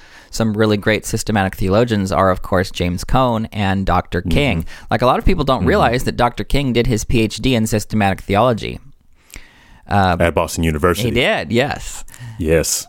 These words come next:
Speaker 1: Um,
Speaker 2: <laughs>
Speaker 1: and so my point is that our doctrine isn't given to satisfy our inquisitive curiosity about things that are irrelevant to this life.
Speaker 2: Yes, sir. Yes, sir.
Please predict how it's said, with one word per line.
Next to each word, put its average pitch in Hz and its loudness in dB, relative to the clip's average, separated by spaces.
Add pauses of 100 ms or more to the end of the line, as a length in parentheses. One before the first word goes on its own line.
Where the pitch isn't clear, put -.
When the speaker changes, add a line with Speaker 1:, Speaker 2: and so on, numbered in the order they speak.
Speaker 1:
Um, 95 2 (580)
Speaker 2:
<laughs> - -20
Speaker 1:
and 147 0
so 175 0
my 160 2
point 175 4
is 160 0
that 143 2
our 139 2
doctrine 143 0
isn't 143 -2
given 127 0
to 123 2
satisfy 127 2
our 107 0
inquisitive 113 -2
curiosity 110 2
about 104 0
things 110 -2
that 104 0
are 98 0
irrelevant 104 0
to - -6
this 82 -4
life. 50 -14 (680)
Speaker 2:
Yes, 80 0
sir. 69 -4 (400)
Yes, 78 2
sir. 69 -4